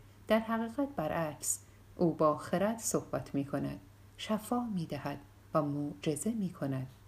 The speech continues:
با این حال، این چیزی است که برای آنها توهین آمیز است. او فکر می‌کند که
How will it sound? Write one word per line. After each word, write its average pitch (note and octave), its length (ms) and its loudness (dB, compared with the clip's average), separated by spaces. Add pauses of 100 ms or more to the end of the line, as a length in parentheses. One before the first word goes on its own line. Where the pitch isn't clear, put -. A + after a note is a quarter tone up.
(520)
با E3+ 120 6
این D3 220 0
حال، D3+ 320 -2 (720)
این D3+ 220 2
چیزی F#3+ 380 2
است - 160 -4
که G3 100 4
برای D#3 420 -2
آنها F#3 680 0
توهین D3+ 540 0
آمیز C#3+ 360 -2
است. - 380 0 (480)
او F3 140 4
فکر A#3+ 440 -2
می‌کند G#3+ 500 0
که A3+ 260 0